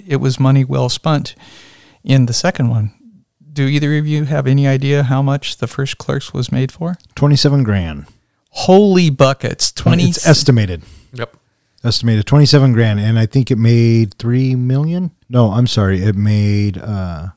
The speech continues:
Speaker 2: thirty-one thousand on its opening weekend. So, and I think it grossed, uh, three million worldwide. So yeah, not too bad.
Speaker 3: Going back to one of our previous movies, did you know that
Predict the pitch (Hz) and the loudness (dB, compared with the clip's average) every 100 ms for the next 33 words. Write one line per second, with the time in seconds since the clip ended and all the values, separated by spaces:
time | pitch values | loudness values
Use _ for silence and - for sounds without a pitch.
0 | - 135 127 117 113 113 104 - 113 110 | 0 2 4 2 2 2 0 -4 -4 -4
1 | 107 95 95 90 90 113 147 143 117 104 | -4 -6 -6 -6 -6 2 2 4 2 2
2 | 135 - 117 73 67 - 98 92 95 98 | 2 0 -4 -4 -10 -6 -4 -2 -4 -6
3 | 101 95 85 101 95 87 - - 92 90 | -6 -8 -6 -4 -4 -6 -10 -14 -14 -14
4 | 80 76 - 104 95 95 92 80 73 78 | -12 -16 -8 -4 -4 -4 -6 -8 -12 -14
5 | 73 78 73 62 - - - - - _ | -14 -16 -18 -20 -20 -20 -20 -20 -20 _
6 | - 131 131 110 117 120 - 110 104 95 | -2 2 2 2 0 0 0 -2 -2 -4
7 | 82 - - 165 180 156 147 151 - 131 | -6 -10 2 2 2 0 -2 -2 -4 -6
8 | 120 110 107 - 135 139 127 113 - - | -6 -6 -8 -8 -8 -6 -8 -12 -12 -16
9 | - - _ 123 110 104 120 - - _ | -18 -20 _ -10 -8 -8 -12 -16 -20 _
10 | _ _ 131 117 143 175 139 131 139 131 | _ _ -6 -2 0 2 2 2 2 -4
11 | - | -8